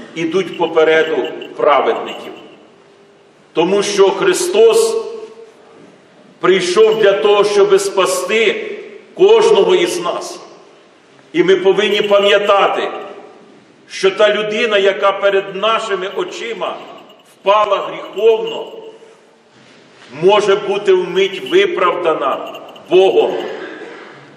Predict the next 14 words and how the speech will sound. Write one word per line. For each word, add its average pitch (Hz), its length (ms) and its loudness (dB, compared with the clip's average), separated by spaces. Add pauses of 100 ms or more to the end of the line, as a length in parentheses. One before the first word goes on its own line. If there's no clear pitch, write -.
І 143 80 -2
Господь 208 680 2 (440)
може 202 300 2
послати 202 720 2
такі 202 340 0
обставини 214 880 0 (340)
життя 202 540 -2
для 190 80 -8
цієї 190 420 -14
людини, 180 460 -12 (1300)
що 185 200 -6
наші, 190 380 -8 (240)
наші 180 320 -14 (180)
очі, 220 460 -2